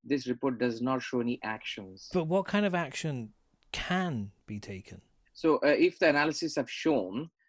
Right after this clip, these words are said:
Speaker 1: that a person's occupation is responsible for them to have a higher chance of them having the covid, uh, virus and a higher chance of dying because of their health problems like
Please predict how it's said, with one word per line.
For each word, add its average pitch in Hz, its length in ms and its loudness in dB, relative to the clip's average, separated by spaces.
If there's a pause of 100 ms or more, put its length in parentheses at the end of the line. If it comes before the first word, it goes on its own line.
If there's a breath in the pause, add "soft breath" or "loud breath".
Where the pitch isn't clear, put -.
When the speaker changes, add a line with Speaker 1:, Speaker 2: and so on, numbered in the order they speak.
Speaker 1:
that 123 120 0
a 127 80 2
person's 135 480 0
occupation 123 960 0
is 127 220 2
responsible 120 600 -2 (100)
for 120 80 -4
them 110 220 -4
to 110 60 -2
have 110 340 0
a 113 120 -2 (240 soft breath)
higher 123 320 4
chance 120 440 -2
of 113 120 -4
them 117 180 0
having 113 360 -4
the 110 180 -2 (160)
covid, 120 380 2
uh, 110 400 -2
virus 110 640 -2 (260 soft breath)
and 117 80 -6
a 113 40 -4
higher 127 140 4
chance 123 300 -4
of 113 160 -2
dying 120 380 2
because 117 320 -2
of 110 100 -6
their 113 180 -4
health 147 300 0
problems 101 400 -4 (100)
like 110 180 -2